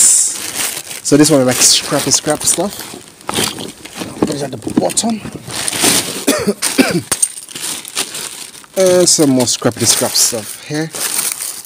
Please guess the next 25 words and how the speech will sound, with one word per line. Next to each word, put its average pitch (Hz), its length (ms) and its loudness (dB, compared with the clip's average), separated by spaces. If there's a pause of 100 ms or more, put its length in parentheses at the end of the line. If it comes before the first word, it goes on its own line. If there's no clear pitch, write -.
(680)
And 165 100 -6
that's - 240 2
it 185 80 2
for 196 160 -2
now. 247 160 2 (3000)
So - 160 -4
now 180 300 4
everything 170 400 2
is 139 180 2
in 131 60 0
that 123 160 0
bag. 139 260 2
I 127 60 -2
could 120 180 -6
just - 640 0 (840)
toddle 127 280 0
along 175 320 4
now 254 160 -6 (440)
on 175 140 -2
me 175 80 2
back. 147 320 -2 (4000)
Thank 151 320 -4
you 147 60 -8
for 147 120 -10
watching. 139 600 -8